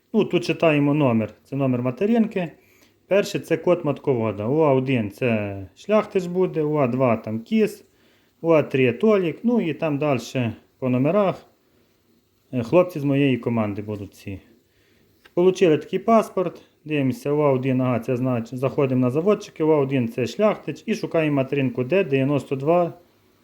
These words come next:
двадцять першого року. Знайшли цю материнку, подивились морфометрію. І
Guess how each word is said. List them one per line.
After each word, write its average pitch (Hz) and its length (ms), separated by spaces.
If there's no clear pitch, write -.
двадцять 143 300
першого 131 380
року. 117 260
Знайшли 208 320
цю 233 140
материнку, 202 560
подивились 180 520
морфометрію. 120 720
І 254 340